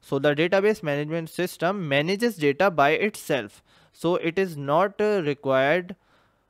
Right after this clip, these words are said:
uh, for us to decide where the data, uh, is gonna, uh, store and how the data will be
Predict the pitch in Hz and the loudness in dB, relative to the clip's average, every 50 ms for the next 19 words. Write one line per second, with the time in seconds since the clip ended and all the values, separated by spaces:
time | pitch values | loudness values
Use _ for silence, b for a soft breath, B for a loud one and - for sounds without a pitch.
0 | _ _ _ - 131 143 147 143 - - 147 139 131 - - 170 196 185 - - | _ _ _ -4 -2 0 0 -2 0 2 2 2 2 2 2 0 0 0 -2 -4
1 | 170 170 143 131 139 - - 156 151 147 151 170 185 165 147 143 139 143 143 139 | -4 -4 -2 -2 -4 -4 0 0 2 2 4 2 0 0 0 2 2 2 2 2
2 | 143 139 135 135 135 127 - 143 135 143 147 - - 139 135 120 - - 143 135 | 0 -2 0 0 -2 -2 0 0 0 2 0 0 -2 -4 -4 -6 -6 -6 -10 -10
3 | 127 123 135 135 135 139 135 78 131 139 139 139 135 135 - - - _ 151 156 | -6 -6 -6 -4 -2 -4 -4 -4 -4 -4 -4 -2 -4 -4 -6 -10 -8 _ 0 2
4 | 160 170 180 185 - - 143 143 143 147 139 120 127 135 143 156 160 151 156 147 | 4 4 4 2 2 0 -2 -4 -4 -6 -10 -6 -2 2 2 2 2 2 0 -2
5 | 135 135 123 110 - 139 143 131 127 117 113 113 131 151 185 - | 0 -4 -6 -4 -2 -2 -2 -2 -4 -6 -6 -6 -4 -6 -6 -6